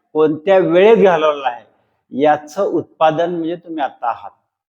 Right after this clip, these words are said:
जेवायला बसताना अतिशय महत्त्वाचा नियम आहे की लोकांच्या हल्ली पोट, आयबीएस,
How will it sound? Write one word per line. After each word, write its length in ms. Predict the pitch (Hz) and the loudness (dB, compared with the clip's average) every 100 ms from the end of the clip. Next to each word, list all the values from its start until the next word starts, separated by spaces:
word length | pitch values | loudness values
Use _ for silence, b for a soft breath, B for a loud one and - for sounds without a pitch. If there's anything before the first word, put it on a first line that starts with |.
| - 123 | -20 -10
जेवायला 600 | 143 160 156 165 170 175 | -4 -2 0 2 2 2
बसताना 840 | 170 156 - - 156 151 151 110 - _ 135 | 0 -4 -6 -4 -2 -2 -4 -6 -10 _ -18
अतिशय 400 | 127 147 - 175 | -16 -16 -16 -14
महत्त्वाचा 580 | 165 120 127 127 127 | -12 -12 -10 -10 -10
नियम 320 | 127 117 107 107 | -16 -18 -20 _
आहे 160 | 104 | _
की 640 | _ _ _ 151 147 147 147 | _ _ _ -14 -12 -10 -10
लोकांच्या 480 | 139 147 143 147 | -10 -10 -12 -14
हल्ली 180 | 143 151 | -14 -14
पोट, 400 | 147 - 151 120 | -14 -10 -10 -4
आयबीएस, 760 | 127 123 123 143 117 - _ | -4 -4 -6 -6 -8 -10 _